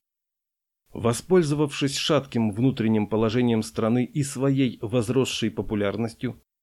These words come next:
Блумбум-Вейн потребовал проведения досрочных выборов президента и Конгресса. Он обещал избирателям стабилизацию в стране, снижение налогов и увеличение правительственных ассигнований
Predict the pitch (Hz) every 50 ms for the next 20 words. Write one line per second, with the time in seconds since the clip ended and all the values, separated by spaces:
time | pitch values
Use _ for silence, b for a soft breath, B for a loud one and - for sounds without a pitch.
0 | _ _ - 95 107 127 147 165 156 143 127 123 135 131 131 120 117 165 190 190
1 | 156 135 139 - 147 139 - 160 170 143 143 139 147 139 127 - 135 139 110 143
2 | 143 143 165 156 151 143 143 135 139 - 147 135 160 143 - - 127 127 135 135
3 | - - 151 151 - 127 117 127 127 110 113 110 104 - - - 113 104 110 110
4 | 101 98 135 139 147 139 139 156 143 143 - 127 110 - 131 123 127 117 104 107
5 | 101 90 - - - - - _ _ _ _ _ _ _ _ _ _ _ _ -
6 | 135 135 139 131 127 139 135 - - 151 135 131 131 117 107 110 123 123 131 131
7 | 127 - 131 120 123 117 - - - 127 123 139 135 147 143 135 151 151 143 -
8 | 147 143 135 139 - - 139 147 139 127 107 - - _ _ - - - 139 131
9 | 123 147 143 139 135 131 135 139 151 180 180 156 147 139 139 - - 180 156 -
10 | 165 160 147 135 156 147 143 139 139 - - 135 135 143 147 143 143 151 147 147
11 | 147 139 139 127 117 - - - 127 131 127 123 - - - 135 117 - - 127
12 | 113 123 117 113 107 117 135 147 160 160 147